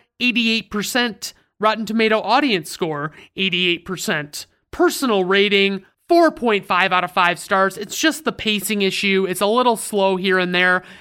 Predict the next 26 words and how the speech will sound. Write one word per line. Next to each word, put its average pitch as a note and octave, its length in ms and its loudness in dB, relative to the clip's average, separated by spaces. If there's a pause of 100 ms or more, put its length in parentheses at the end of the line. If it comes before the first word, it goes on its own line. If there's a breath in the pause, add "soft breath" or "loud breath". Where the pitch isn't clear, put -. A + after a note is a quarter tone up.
(120)
I G#3+ 120 0
think A#3+ 200 0
it's A3+ 120 -2
overall F#3+ 840 2
still A3 380 0
a F#3+ 60 0
very F#3 320 0
solid F3+ 540 -2
movie, F3+ 480 0 (280 loud breath)
definitely G#3 440 -2
worth F3+ 340 -2
watching, F3 640 -2 (220 soft breath)
but F#3 260 0 (100)
I G3 140 2
just F#3+ 400 -6 (240)
have G3+ 320 0
to G3 120 -2
admit E3+ 360 -2
that E3+ 140 -2
it E3 120 -2
is E3+ 160 -2
a F3 60 -4
bit D#3+ 260 -6
slow D#3 320 -4
in D#3+ 140 -4
spots. - 560 -4